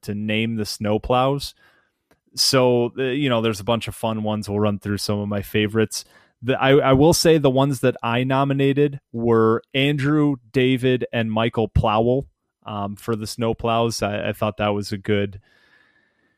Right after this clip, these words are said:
good options. They didn't ultimately go with one. They have a couple football related. You got,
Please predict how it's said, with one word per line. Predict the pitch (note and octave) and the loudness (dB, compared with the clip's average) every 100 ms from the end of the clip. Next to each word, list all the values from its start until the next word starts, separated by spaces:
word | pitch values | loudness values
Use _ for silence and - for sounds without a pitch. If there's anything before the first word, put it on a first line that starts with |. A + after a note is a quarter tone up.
| _ E3 | _ 4
good | G3 | 6
options. | D#3+ D#3 - D3+ D3 B2 | 6 2 0 0 0 2
They | C#3 | 2
didn't | A#2+ D#3+ D#3 | 4 2 0
ultimately | D3 C#3 - C3+ C3 | -2 -2 -2 -4 -2
go | A#2+ B2+ B2 | -2 0 2
with | A#2+ - | 0 -2
one. | A#2+ A#2+ A#2+ | -4 -2 -2
They | A#2 A#2 | 0 0
have | A2 B2 A#2 | 0 -2 -2
a | |
couple | A#2 C#3+ C#3 C3+ | -4 -4 -2 -2
football | - C#3+ - C3 C3 B2+ | -2 -4 -2 0 2 2
related. | A#2+ B2 A#2+ B2 A#2+ A#2 A2 | 0 0 2 2 2 0 0
You | G#2+ | -4
got, | G#2 A2 G#2+ G#2+ - | -4 -2 -2 -4 -8